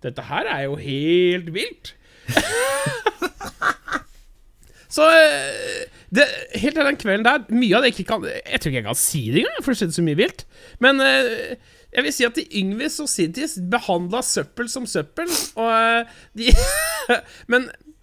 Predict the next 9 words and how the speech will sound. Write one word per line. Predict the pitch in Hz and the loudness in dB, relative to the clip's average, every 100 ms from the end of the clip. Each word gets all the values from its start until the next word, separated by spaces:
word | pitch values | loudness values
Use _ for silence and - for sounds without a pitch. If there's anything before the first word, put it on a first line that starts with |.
| _ _ _ | _ _ _
det, | 220 - | -16 -14
det | 214 233 311 | -10 -4 0
skjedde | - 370 180 139 | 0 -2 -4 -4
så | 143 | -2
mye | 262 220 156 180 | 0 2 0 0
galt | 117 127 | -4 -6
der, | 208 240 | -4 -4
og, | 220 214 _ _ _ _ _ _ _ - | -4 -6 _ _ _ _ _ _ _ 2
eh, | 233 | 2